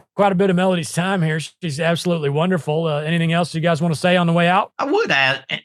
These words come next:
Speaker 2: you know, like to add, Dale, about the cleaners, you know, in the handyman. And I know it's not necessarily an expense, but it can be an expense. You know,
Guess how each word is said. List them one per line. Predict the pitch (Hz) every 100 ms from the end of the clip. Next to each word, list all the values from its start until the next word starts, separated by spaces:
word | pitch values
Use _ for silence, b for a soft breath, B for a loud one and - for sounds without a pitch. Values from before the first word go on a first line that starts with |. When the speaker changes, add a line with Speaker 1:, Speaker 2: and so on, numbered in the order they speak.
| - -
Speaker 2:
you | 156
know, | 156
like | 143 165
to | 131
add, | 139 131
Dale, | 139 139
about | 127 120
the | -
cleaners, | 120 139 117 -
you | 117
know, | 113 113 117
in | 135 123 120
the | 110
handyman. | 107 120 131 110 104 101 107
And | 123 120
I |
know | 127 156
it's | -
not | 143
necessarily | 135 127 151 139 127
an | 107 95
expense, | - - 147 143 123
but | 127
it | 127
can | - 160 180
be | 139
an | 120
expense. | 95 - 117 98 98
You | 120
know, | 113